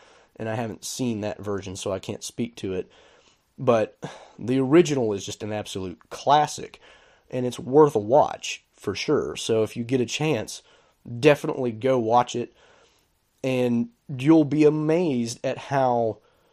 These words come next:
a movie that's basically all in one room with twelve people just talking and arguing about details and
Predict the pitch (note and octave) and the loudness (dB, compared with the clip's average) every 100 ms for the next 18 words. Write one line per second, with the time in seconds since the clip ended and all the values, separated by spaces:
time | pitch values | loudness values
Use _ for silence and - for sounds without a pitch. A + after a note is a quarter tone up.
0 | _ _ _ B2+ B2+ C#3+ E3 D3 C#3+ C3+ | _ _ _ -4 2 4 4 2 -4 -4
1 | A#2 A2+ - - _ _ _ _ _ - | -2 -2 -4 -14 _ _ _ _ _ -14
2 | A#2+ C3 C3+ - D3+ C3+ C3 D3+ C#3 A2 | -2 -2 -2 -2 2 6 6 6 6 2
3 | A2+ F3 E3 D#3 D#3 A#2+ A2 A2 - - | 0 0 2 4 2 0 -4 -8 -8 0
4 | C#3+ D3 D3 E3 D#3 A#2 G2+ G2+ _ _ | 2 2 0 -4 -2 -2 -2 -4 _ _
5 | _ _ B2+ A#2+ - - - F3 F#3 G#2+ | _ _ -4 -4 -4 -8 2 4 4 -4
6 | F2 F#2 _ _ _ _ _ _ _ - | -8 -14 _ _ _ _ _ _ _ -8
7 | A#2+ B2 C#3 D3 D3+ C#3 C3 C3 B2 A#2+ | -2 2 4 6 6 4 4 6 6 4
8 | - _ B2+ A2 C#3+ D#3 D3 C#3 C3+ C3+ | 0 _ -16 -6 -6 -4 0 2 4 2
9 | A2+ G#2+ F#2+ | 0 -6 -8